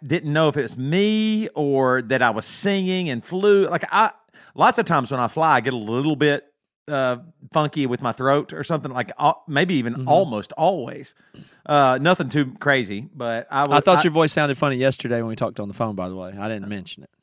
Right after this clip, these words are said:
Speaker 1: You being serious?
Speaker 2: Yeah, I thought it was like, "Oh, he must be hoarse from the show, from
Speaker 1: Oh,
Speaker 2: the,
Speaker 1: God.
Speaker 2: the travel."
Speaker 1: That, but that's
Speaker 2: Yeah.
Speaker 1: what I'm saying. I probably was hoarse from the
Speaker 2: Mm-hmm.
Speaker 1: show.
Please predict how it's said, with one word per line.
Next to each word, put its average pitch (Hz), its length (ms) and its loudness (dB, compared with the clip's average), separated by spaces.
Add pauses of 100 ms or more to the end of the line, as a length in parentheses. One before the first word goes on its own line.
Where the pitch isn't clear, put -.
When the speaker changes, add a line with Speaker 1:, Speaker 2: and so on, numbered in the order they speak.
(160)
Speaker 1:
You 143 140 0
being 214 200 0
serious? 262 460 -4 (120)
Speaker 2:
Yeah, 202 160 2
I - 40 4
thought 185 140 4
it 156 40 4
was 139 100 -4
like, 139 160 0
"Oh, 156 100 2
he 143 80 2
must 139 180 -4
be 131 100 -2
hoarse 131 220 0
from 123 200 -8
the 113 60 -10
show, 151 320 -6 (260)
from 123 180 -2
Speaker 1:
Oh, - 80 -14
Speaker 2:
the, 123 60 -6
Speaker 1:
God. 117 320 2
Speaker 2:
the - 20 -4
travel." 143 280 2
Speaker 1:
That, 226 140 2
but 226 100 4
that's 240 180 6
Speaker 2:
Yeah. 220 60 4
Speaker 1:
what 202 40 6
I'm 180 60 2
saying. 190 240 4
I 139 40 6
probably 180 260 6
was 135 440 2
hoarse 147 240 0
from 135 140 -8
the 117 80 -6
Speaker 2:
Mm-hmm. 113 60 -8
Speaker 1:
show. 143 220 4